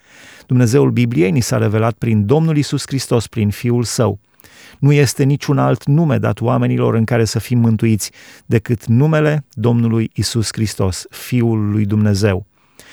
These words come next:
Da, să vorbești despre Dumnezeu așa ca și creator, ca arhitect al universului, ca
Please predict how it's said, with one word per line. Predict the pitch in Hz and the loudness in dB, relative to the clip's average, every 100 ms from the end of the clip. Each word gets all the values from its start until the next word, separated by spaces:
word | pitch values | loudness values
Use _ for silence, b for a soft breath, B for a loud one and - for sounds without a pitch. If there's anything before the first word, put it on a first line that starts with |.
| B B B B B B B B B | B B B B B B B B B
Da, | - 131 101 | -2 0 0
să | - 123 123 117 117 | 0 2 4 4 2
vorbești | 107 120 113 190 190 | 2 2 2 0 2
despre | 147 - 131 113 110 110 87 B B | 0 0 2 2 2 0 -4 B B
Dumnezeu | 113 117 110 101 104 117 131 135 | -2 2 2 2 2 2 2 2
așa | 107 107 139 | -2 -2 -2
ca | 139 127 | -4 -4
și | 110 - 113 107 - | -6 -4 -2 -2 -4
creator, | - 117 104 - 160 - | -2 -2 -2 0 -2 -2
ca | 113 104 104 | -2 -2 -2
arhitect | 107 113 - - 190 180 - | -2 -6 -4 0 0 -2 -4
al | 120 110 | -2 0
universului, | 110 107 107 170 175 135 110 107 | 0 0 0 0 -2 -2 0 -2
ca | - 117 107 107 107 | -2 -2 0 0 -2